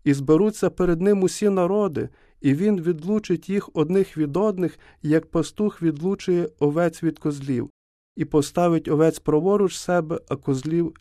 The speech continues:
ліворуч». Називаючи себе Сином Чоловічим і згодом Царем, Ісус Христос об'являє свою гідність судді, від рішення якого залежить доля тих, що стоять перед Ним на суді.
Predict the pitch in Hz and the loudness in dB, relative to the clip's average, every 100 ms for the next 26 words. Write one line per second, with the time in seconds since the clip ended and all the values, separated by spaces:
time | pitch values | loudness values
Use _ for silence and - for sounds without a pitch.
0 | 147 143 127 117 113 117 - - _ _ | -2 0 0 -2 -4 -6 -14 -20 _ _
1 | _ _ _ _ - 139 139 147 190 208 | _ _ _ _ -2 0 2 2 2 2
2 | 202 160 - 151 170 - 208 202 175 - | 2 -2 -4 -2 0 2 0 2 0 -2
3 | 156 156 196 214 151 147 139 123 180 175 | -2 -2 -4 -4 -4 -2 -4 -2 -2 0
4 | 143 - 139 180 214 202 _ - - - | -2 -2 -2 0 0 -2 _ -20 -20 -6
5 | 165 160 247 247 - 185 175 220 233 220 | -2 0 0 -2 0 -2 0 0 0 0
6 | - 165 151 170 185 208 202 185 - 175 | -4 -4 0 0 2 2 2 -2 -4 -2
7 | 175 147 202 180 190 170 - 190 156 196 | 0 2 0 -2 -2 -2 -2 -4 -4 -2
8 | 165 120 _ - - - 135 147 156 202 | -2 -2 _ -20 -20 -4 0 0 0 -2
9 | - 175 170 156 202 190 170 156 175 185 | 0 0 2 0 0 0 0 -2 0 0
10 | 170 151 147 185 170 156 202 185 - 160 | 0 -2 0 0 0 0 0 -2 -4 -8
11 | - 160 180 185 - 156 156 147 165 160 | -4 -2 0 -2 -2 -2 -2 0 0 0
12 | 151 - 135 113 113 | -2 -4 -6 -4 -6